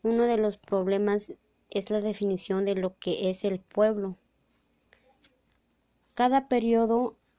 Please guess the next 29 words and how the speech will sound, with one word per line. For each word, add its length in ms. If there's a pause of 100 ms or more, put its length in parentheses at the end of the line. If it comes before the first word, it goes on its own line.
ha 180
marcado 640
diferencias 840 (220)
en 160
la 80
manera 440
de 240 (160)
entender 600
esto, 360 (1120)
y 300
en 120
los 180
tiempos 580
y 80
los 220
espacios 680 (540)
se 260
ha 140
ido 200
modificando. 840 (1600)
La 160
definición 760
de 100
la 160
democracia 800 (280)
la 240
da 200
el 120
contexto. 760